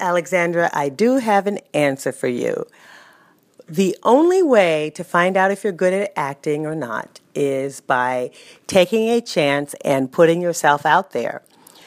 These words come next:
So I'm gonna tell you a cheap way, and then I'm gonna tell you a more expensive way. Because as you know, I'm very, very cheap.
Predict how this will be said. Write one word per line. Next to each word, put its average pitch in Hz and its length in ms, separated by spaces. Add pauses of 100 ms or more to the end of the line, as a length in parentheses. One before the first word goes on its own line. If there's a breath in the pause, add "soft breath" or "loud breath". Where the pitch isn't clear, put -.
(240 loud breath)
So 165 840 (240)
I'm 190 180
gonna 220 220
tell 208 220
you 185 200
a 143 140 (100)
cheap 302 360
way, 285 340
and 190 180
then 226 120
I'm 240 160
gonna 214 200
tell 202 220
you 185 140
a 160 160
more 147 240
expensive 135 680
way. 120 280 (640 soft breath)
Because 147 320
as 151 180
you 226 140
know, 156 240
I'm 147 100
very, 131 220
very 123 320
cheap. - 400